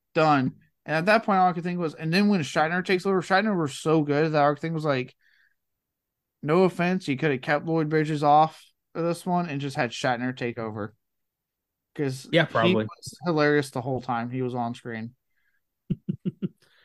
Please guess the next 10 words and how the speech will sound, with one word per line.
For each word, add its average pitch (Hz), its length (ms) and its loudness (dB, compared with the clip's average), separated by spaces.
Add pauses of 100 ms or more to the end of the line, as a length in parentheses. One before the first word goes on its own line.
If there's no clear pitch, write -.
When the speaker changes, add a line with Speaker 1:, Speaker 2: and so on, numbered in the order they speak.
(600)
Speaker 2:
Yeah. 190 220 4 (680)
All 147 80 4
right. 135 260 6 (120)
I 170 80 4
get, 151 240 2
yeah, 156 220 4
I, 160 260 2
I - 20 4
get 123 200 2
that. 110 200 -2